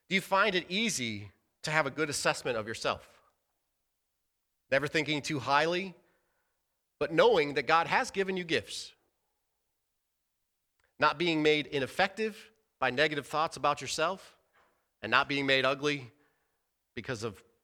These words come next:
pride. But using your gifts with spirit-led determination so that you do everything as if Jesus were in the room with you.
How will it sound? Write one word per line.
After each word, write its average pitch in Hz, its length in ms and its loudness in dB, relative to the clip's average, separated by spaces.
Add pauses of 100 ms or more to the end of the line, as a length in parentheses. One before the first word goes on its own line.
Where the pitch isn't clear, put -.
(160)
pride. 85 320 -2 (2000)
But - 140 -4
using 180 520 0
your 151 80 0
gifts 131 540 -2 (1200)
with 127 180 -4
spirit-led 160 720 2
determination 139 580 -2
so 127 140 -4
that - 320 -2
you 131 100 -8
do 123 140 0
everything 131 420 0
as 107 100 -2
if 110 120 -4
Jesus 117 400 -6
were 107 100 -6
in 98 80 -4
the 95 60 -8
room 104 240 -6
with 92 120 -12
you. - 100 -18